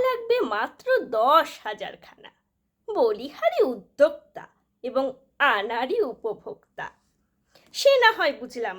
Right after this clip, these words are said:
ভাই, কিন্তু এ যেন কেমন কেমন বোকা বোকা লাগছে না? মনে হয় কিন্তু আমার সেই কথাটাই লাগছে। জাতীয়তা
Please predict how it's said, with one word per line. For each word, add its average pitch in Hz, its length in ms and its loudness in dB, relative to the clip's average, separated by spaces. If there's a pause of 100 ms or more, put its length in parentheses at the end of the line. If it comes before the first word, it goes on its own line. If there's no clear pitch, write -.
(120)
ভাই, 208 200 -10 (640)
কিন্তু 453 280 2 (460)
এ 208 80 -8 (140)
যেন 349 180 -4 (220)
কেমন 208 300 -4 (160)
কেমন 370 300 2 (460)
বোকা 339 320 2
বোকা 508 300 4
লাগছে 226 440 -4
না? 339 140 0 (920)
মনে 254 340 -4 (100)
হয় 294 220 0 (460)
কিন্তু 453 220 0 (280)
আমার 311 200 -4 (140)
সেই 233 260 -10
কথাটাই 254 480 -8 (120)
লাগছে। - 380 -18 (760)
জাতীয়তা 285 720 -4